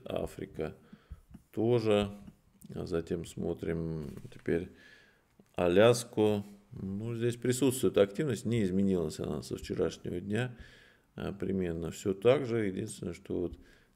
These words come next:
три и три на глубине сорок восемь километров, уже ближе к Канаде. Но здесь вот в центральной части присутствует сейсмическая активность.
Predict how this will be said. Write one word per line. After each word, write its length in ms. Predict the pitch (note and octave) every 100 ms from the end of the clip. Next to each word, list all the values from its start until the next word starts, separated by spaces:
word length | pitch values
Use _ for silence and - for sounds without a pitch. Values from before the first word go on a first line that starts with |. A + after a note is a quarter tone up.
| -
три 180 | F2+ F2+
и 40 |
три 260 | E2+ G2+ G2+
на 100 | F2
глубине 300 | E2 E2 D#2+
сорок 320 | - F#2 -
восемь 320 | - - -
километров, 580 | - - F#2 G#2+ G2+ E2+
уже 160 | E2 E2
ближе 320 | E2+ F2 F2
к 80 | -
Канаде. 560 | F#2+ F#2+ A#2+ B2+ A#2 - - - _ _ _ -
Но 200 | - E2 E2+
здесь 240 | G2 G2
вот 100 | G2+
в 40 |
центральной 460 | - E2+ F2+ F2 E2+
части 560 | - F2+ F#2 - F#2 F#2 -
присутствует 640 | - - - - - - -
сейсмическая 640 | - - - - - -
активность. 540 | - - - - -